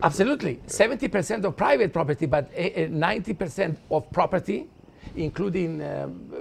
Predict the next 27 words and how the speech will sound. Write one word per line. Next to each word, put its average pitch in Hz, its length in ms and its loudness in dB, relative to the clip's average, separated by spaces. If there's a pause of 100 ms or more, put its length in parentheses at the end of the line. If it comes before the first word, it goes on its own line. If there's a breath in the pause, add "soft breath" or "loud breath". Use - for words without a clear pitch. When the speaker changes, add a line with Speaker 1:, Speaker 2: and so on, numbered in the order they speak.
(140)
Speaker 1:
uh, - 140 -4 (100)
church 170 280 -4
property 160 300 -2
and 143 80 -4
so 170 100 0
on, 277 120 -2 (320 loud breath)
belongs 185 520 2
to 185 80 -8
the 160 100 -4
Greek 180 220 -4
Cypriots. - 500 -8 (640 loud breath)
So 214 220 4
we 208 260 4
are - 80 2
talking 185 380 0
now 151 180 2
about 139 420 2
ninety 262 380 2
percent 233 480 -2 (480 soft breath)
of 170 160 6
three 269 260 2
thousand 240 480 4
square 220 380 6
kilometers 196 640 0 (180)
to 226 80 -2
be 208 80 0
compensated. 127 720 -2